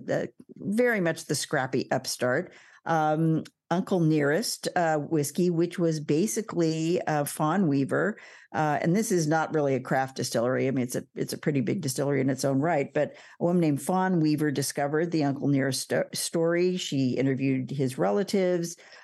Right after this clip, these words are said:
um, you know, who are all very well treated. I mean, after, uh, after Nearest Green became, uh, you know, emancipated.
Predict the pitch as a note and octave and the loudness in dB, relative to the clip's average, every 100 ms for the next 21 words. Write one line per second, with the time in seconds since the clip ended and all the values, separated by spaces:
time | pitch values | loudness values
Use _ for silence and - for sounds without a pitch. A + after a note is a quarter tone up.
0 | - D3 C#3+ C#3+ C#3+ C#3+ C#3 - F#3 D3+ | -4 0 2 2 4 4 2 0 0 2
1 | C#3+ F#3+ D#3+ G3+ F3 D3+ E3 D#3+ C#3+ C#3 | 2 2 2 2 0 2 2 2 2 0
2 | - D3+ F3+ G3 D#3 D3 C#3+ C#3 C#3 - | 0 2 2 2 0 0 2 2 0 0
3 | C#3+ C3+ - - C#3 B2 G#1 - - _ | 0 0 -2 -2 0 0 -2 -4 -14 _
4 | - - - - - C#3+ - C#3 C#3+ C3+ | -14 -12 -12 -10 -4 -2 0 2 2 2
5 | C3 D3 C#3 B2+ B2+ C3+ C3+ C#3 C3 - | 0 0 2 0 0 0 2 2 0 -2
6 | - - A2+ - - C#3+ C#3 - C3+ C#3+ | -4 -2 -6 -8 -4 0 0 0 0 2
7 | G3+ D#3+ E3 C3 C3+ C3 C#3 | 0 -2 -2 -2 0 0 -2